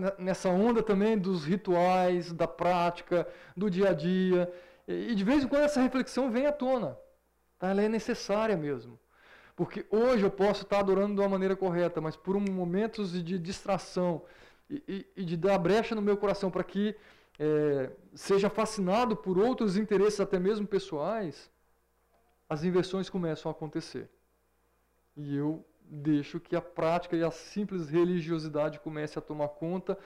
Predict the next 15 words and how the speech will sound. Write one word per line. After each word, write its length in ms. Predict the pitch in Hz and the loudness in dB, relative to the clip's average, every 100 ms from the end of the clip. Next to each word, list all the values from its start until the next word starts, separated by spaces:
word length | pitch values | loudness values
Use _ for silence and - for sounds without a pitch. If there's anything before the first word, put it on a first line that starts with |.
| - - - | -18 -20 -6
a 80 | 175 | -4
chegar 320 | - 185 196 | 2 4 4
ao 80 | 196 | 2
ponto, 500 | - 196 220 208 - | 2 2 2 0 -4
um 60 | |
ponto 380 | 175 190 214 214 | -2 2 2 2
de, 300 | 175 196 208 208 - - - | 2 2 2 -2 -14 -20 -8
ah, 220 | 160 156 - | -2 -2 2
olharmos 600 | 185 180 175 226 247 240 | 4 4 4 4 2 -2
pra 160 | - 190 | -2 -2
nossa 280 | 190 185 170 | 0 -2 -4
vida 200 | 185 175 | -4 -6
e 40 | |
falar, 180 | - 175 - _ 175 _ _ _ _ _ | -8 -10 -12 _ _ _ _ _ _ _
"Por 120 | - | -16